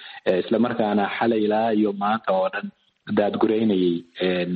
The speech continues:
dadka iyaga, een, u shaqeeya oo safaaradda kala shaqeeya. Marka joogitaankooda ay waxay kaga faa'iidaysanayaan inay wada hadal la galaan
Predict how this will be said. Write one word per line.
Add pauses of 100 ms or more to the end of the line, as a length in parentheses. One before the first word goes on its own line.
(120)
dadka
iyaga, (380)
een,
u
shaqeeya
oo
safaaradda
kala
shaqeeya. (420)
Marka
joogitaankooda
ay
waxay
kaga
faa'iidaysanayaan (440)
inay
wada
hadal
la
galaan